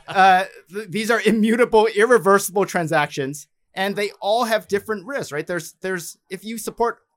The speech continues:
Speaker 2: ten, a hundred different, you have to monitor every single one. You have to run the nodes. You have to make sure that you understand what software you're running to access the blockchain. We have security teams making sure all that stuff works.
Speaker 1: Yeah, no, we've had a number of the C E Os of blockchain foundations on our <laughs> show,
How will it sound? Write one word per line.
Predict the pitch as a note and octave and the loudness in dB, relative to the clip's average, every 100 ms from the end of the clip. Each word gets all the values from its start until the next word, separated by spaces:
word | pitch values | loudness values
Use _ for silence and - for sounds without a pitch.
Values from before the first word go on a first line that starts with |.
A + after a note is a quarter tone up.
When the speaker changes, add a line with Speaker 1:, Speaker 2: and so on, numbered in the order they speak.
| _ _ _ _ _ | _ _ _ _ _
Speaker 2:
ten, | - F3+ C#3+ A#2+ | -4 -2 -2 -4
a | |
hundred | B2 F3+ E3 D#3+ _ | -4 -4 -4 -8 _
different, | E3+ E3 D#3 _ _ _ | -10 -10 -16 _ _ _
you | G#3 C4 | -6 -2
have | D4 D4+ | -4 -4
to | C#4 | -4
monitor | C4 D4 D4 F#3 D3 | -4 -4 -4 -6 -4
every | F#3+ A3 | -6 -8
single | A#3 G#3+ G#3 | -6 -4 -2
one. | C4 C3+ | -4 -4
You | |
have | F3 | -6
to | G3+ | -6
run | C3+ C3+ E3+ | -2 -2 0
the | G3 | -2
nodes. | F#3+ A#3 B3 B2+ G#2 | -2 -2 -2 -4 -6
You | C#3+ | -8
have | E3+ | -6
to | G3 | -8
make | E3+ F#3+ | -8 -10
sure | - A#3+ A#3 | -10 -6 -4
that | F3 C#3+ | -6 -4
you | E3+ | -6
understand | F#3 F#3 - G#3+ G3+ | -6 -10 -10 -10 -8
what | - D#3+ | -8 -8
software | - F3 A#3+ G3+ | -8 -6 -6 -6
you're | D3+ D3 | -4 -4
running | D3+ D#3 | -4 -6
to | D#3 - | -10 -12
access | - - - D3+ | -12 -10 -10 -10
the | - C#3+ | -10 -8
blockchain. | C#3 - C3 G#2 _ _ _ | -6 -8 -12 -16 _ _ _
We | B3 | -8
have | D4+ | -6
security | D4 - C#4+ D4+ | -6 -4 -4 -4
teams | B3+ D#3 | -4 -4
making | A3+ A#3+ | -6 -6
sure | A#3 G#3 | -6 -4
all | G#3 | -4
that | G#3 | -6
stuff | - G3+ F3+ | -6 -8 -4
works. | A3 B2+ - - _ _ _ _ | -4 -6 -14 -20 _ _ _ _
Speaker 1:
Yeah, | - C#3+ | -8 -4
no, | D3 | 0
we've | D#3 D3 | 0 0
had | F#3 | -2
a | F3+ | -2
number | E3+ F#3+ E3 | -2 -2 0
of | D3 C3 B2 | 0 -2 -4
the | C3 B2+ A#2 | 0 0 -2
C | - D#3 C#3 | -6 -8 -6
E | C#3+ | -4
Os | D3 B2+ | -4 -4
of | B2+ A2+ | -6 -6
blockchain | A#2+ C#3 C#3 C3+ C#3 D3+ C3 A#2 | -12 -12 -6 -6 -4 -4 -4 -4
foundations | A#2+ B2 B2+ D3 D3 B2+ | -4 -4 -6 -6 -8 -6
on | B2 A#2 | -4 -4
our | A#2 | -6
<laughs> | - - | -8 -4
show, | E3 D3+ | -2 -2